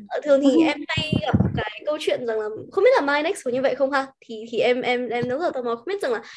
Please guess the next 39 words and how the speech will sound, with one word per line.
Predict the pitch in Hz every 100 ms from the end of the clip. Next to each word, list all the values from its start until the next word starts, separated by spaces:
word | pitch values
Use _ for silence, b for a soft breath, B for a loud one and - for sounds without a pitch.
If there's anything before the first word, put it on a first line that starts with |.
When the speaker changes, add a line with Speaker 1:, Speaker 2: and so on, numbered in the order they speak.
| B B
Speaker 1:
nó | 254
có | 262
phải | 320 359
là | 220
vì | 214
cái | 226 -
lợi | 330
ích | 381
cộng | - -
đồng | 240 220
không? | 254 247 -
Tức | 403
là |
hồi | 269 254
đấy | 214
là | 262 254 208
mình, | - 220 220 220 208 202 196 220
mình | 214
desperately, | 220 - - 240 240 254
mình | 233
rất | 262
là | 381
muốn | 254 233 254 302
thay | 359 277
đổi | 269 269 185
cái | 180
cộng | 269 -
đồng, | 240 220
mình | 220
muốn | 214
mang | 294 349
lại | 392
một | 240
cái | 226
giá | 220
trị | - 233
gì | 220
đấy | 202 190
và, | 254